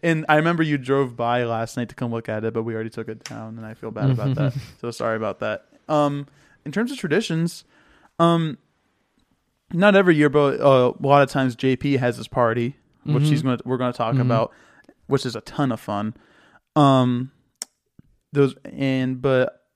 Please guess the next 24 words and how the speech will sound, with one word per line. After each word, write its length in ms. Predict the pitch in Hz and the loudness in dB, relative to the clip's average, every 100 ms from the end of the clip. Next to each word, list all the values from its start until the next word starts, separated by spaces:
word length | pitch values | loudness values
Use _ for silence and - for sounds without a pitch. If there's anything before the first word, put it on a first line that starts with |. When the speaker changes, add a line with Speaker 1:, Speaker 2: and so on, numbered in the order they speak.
| _ - | _ -4
Speaker 1:
you 60 | |
know, 320 | 160 139 151 139 | -2 -2 -2 -6
when 140 | 139 | -4
I 40 | 139 | -4
was 100 | 131 | -4
a 40 | |
kid 220 | - 151 | -6 -8
growing 260 | 147 139 131 | -4 -2 -2
up, 220 | 143 - - _ _ _ _ - | -4 -8 -20 _ _ _ _ 0
uh, 360 | 143 123 113 113 _ _ _ _ _ _ | 2 4 0 -2 _ _ _ _ _ _
J 180 | 139 135 | -6 -6
P 220 | - 139 | -4 -6
would 180 | 131 123 | -4 -4
usually 240 | 127 127 | -4 -4
come 200 | - 131 | -4 -2
over 140 | 131 | 0
to 40 | 127 | -2
my 120 | 123 | -4
house 340 | 120 120 127 - | -6 -4 -4 -6
and 100 | 117 | -8
we'd 220 | 123 120 | -8 -6
go 100 | 123 | -6
trick-or-treating. 720 | - 131 120 123 123 143 160 - _ _ _ _ _ _ - | -6 -10 -8 -6 -4 -4 -8 -12 _ _ _ _ _ _ -2
Um, 480 | 139 127 123 117 | 0 0 -2 -4